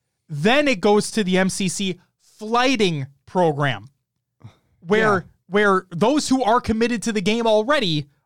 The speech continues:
Speaker 1: are able to sign up for subsequent flights if, if they continue to do this down the line for new features that are coming, blah, blah, blah, blah, blah.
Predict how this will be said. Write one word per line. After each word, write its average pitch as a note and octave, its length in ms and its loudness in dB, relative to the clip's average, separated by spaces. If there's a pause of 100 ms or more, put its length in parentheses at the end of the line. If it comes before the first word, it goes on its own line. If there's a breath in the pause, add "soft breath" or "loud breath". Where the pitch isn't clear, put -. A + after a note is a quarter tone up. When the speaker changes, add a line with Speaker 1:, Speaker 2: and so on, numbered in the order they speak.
(100)
Speaker 1:
are G3 160 2
able G#3 200 0
to F#3+ 100 -2
sign G#3 340 -2
up G3+ 200 -2
for F#3+ 300 -2 (220)
subsequent - 760 -6
flights - 720 -6 (640)
if, G#3+ 220 0
if G3 140 0
they G3 120 2
continue G3 380 -2
to E3 120 0
do G3 180 2
this F3 160 0
down D#3+ 220 0
the D#3 80 -6
line G#3 460 2 (420)
for E3+ 360 2
new D#3 180 0
features B3+ 440 -2
that A3+ 120 0
are G#3+ 100 -2
coming, G#3 400 -4
blah, E3 180 0
blah, D#3+ 100 -2
blah, C#3 160 -2
blah, B2 100 -6
blah. F3 360 2